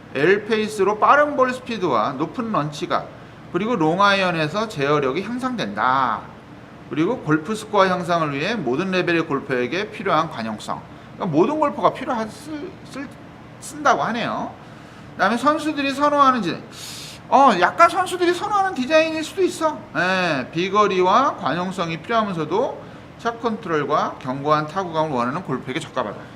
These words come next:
짜잔! 이게 에이피 쓰리입니다. 여러분들이 보고 싶었던 에이피 쓰리. 요 에이피 쓰리.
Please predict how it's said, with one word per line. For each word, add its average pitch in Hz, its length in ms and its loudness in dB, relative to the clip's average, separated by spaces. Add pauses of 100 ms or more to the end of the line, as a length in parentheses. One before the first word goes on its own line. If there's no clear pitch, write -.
(340)
짜잔! 240 880 6
이게 254 580 8
에이피 254 400 6
쓰리입니다. 240 520 6
여러분들이 233 600 6 (400)
보고 220 200 2
싶었던 143 680 2
에이피 214 380 2
쓰리. 165 420 -2 (1800)
요 160 80 2
에이피 190 280 6
쓰리. 190 500 2